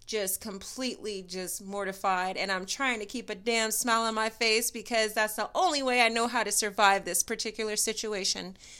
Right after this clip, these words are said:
So finally, we walked to the ambulance. I got in there and I was able to put my jacket on until I was able to contact somebody from the station to come and bring me a new pair of pants.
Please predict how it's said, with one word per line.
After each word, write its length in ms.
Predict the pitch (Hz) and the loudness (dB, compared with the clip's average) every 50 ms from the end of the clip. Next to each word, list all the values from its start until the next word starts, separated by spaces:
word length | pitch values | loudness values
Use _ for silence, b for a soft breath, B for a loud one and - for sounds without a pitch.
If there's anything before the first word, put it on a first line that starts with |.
| B B B B B B B B B B B B _ - - - - - | B B B B B B B B B B B B _ -20 -20 -20 -20 -10
So 300 | - - - - 311 302 | -6 -2 2 4 4 4
finally, 760 | 311 - 349 349 349 339 320 285 254 240 196 185 175 156 202 B B B B B B B B B B B - | 4 8 10 12 12 12 10 8 6 4 2 0 -2 -4 -4 B B B B B B B B B B B -10
we 360 | 220 233 226 226 226 220 220 | -6 -4 -2 -2 -2 -4 -6
walked 720 | 208 202 214 208 220 269 311 339 - - - - - - | -8 -10 -12 -2 6 10 10 10 10 8 2 -4 -4 -4
to 120 | - 302 | -6 -4
the 160 | 294 285 - | -4 0 2
ambulance. 600 | 240 247 247 247 247 247 240 233 240 240 233 - - | 2 4 4 4 4 4 4 4 2 2 -2 -4 -2
I 120 | - 220 214 | -4 -2 4
got 240 | 233 240 240 240 | 8 8 8 8
in 160 | 240 233 240 233 | 8 6 4 2
there 400 | 226 220 220 214 214 214 214 208 B B B B B B B - | 2 2 4 4 4 2 2 0 B B B B B B B -6
and 120 | 202 196 | -4 -2
I 80 | 190 185 | -2 -2
was 160 | 196 202 196 | -2 -2 0
able 240 | 220 226 226 220 220 | 0 0 2 0 0
to 120 | - 226 196 | -2 -2 -4
put 380 | - - 233 226 226 - - | -2 0 2 2 2 0 0
my 160 | 220 214 214 208 | 0 0 0 2
jacket 380 | 196 214 202 202 202 202 196 - | 4 2 2 2 2 -2 -4 -2
on 540 | 202 202 190 185 185 185 185 180 185 180 b b b b b b b _ _ - - | -2 -2 0 0 0 0 0 -2 -4 -6 b b b b b b b _ _ -6 -4
until 600 | 202 202 196 - - 240 214 208 202 202 202 - | -4 -2 -2 -2 0 2 2 4 4 2 2 2
I 80 | - 196 | 2 0
was 160 | 190 196 190 | 0 0 -2
able 160 | 202 190 196 | -4 -4 -4
to 100 | 175 185 | -6 -6
contact 540 | - - - 226 226 233 240 233 208 - - | -4 0 2 4 4 4 4 4 4 4 4
somebody 300 | - 220 214 208 196 196 | 0 0 0 0 -2 -4
from 160 | - 208 196 | -4 -6 -6
the 60 | 190 | -6
station 360 | 185 - - 202 190 - 208 190 | -4 -4 -2 -2 -2 -2 -4 -6
to 60 | 180 | -10
come 280 | - - - 202 196 196 | -10 -6 -4 -2 -2 -2
and 180 | 196 196 185 | -2 -4 -4
bring 200 | 175 196 185 190 | -4 -2 -2 0
me 240 | 196 190 190 196 196 b b b b - | -2 -4 -4 -6 -10 b b b b -4
a 60 | 220 | -2
new 160 | 220 202 196 | -2 0 -2
pair 220 | 196 196 180 165 156 | -2 -2 -2 -2 -2
of 80 | 165 | -2
pants. 520 | 175 160 110 - - - - - - - | -4 -6 -8 -8 -10 -14 -12 -10 -10 -10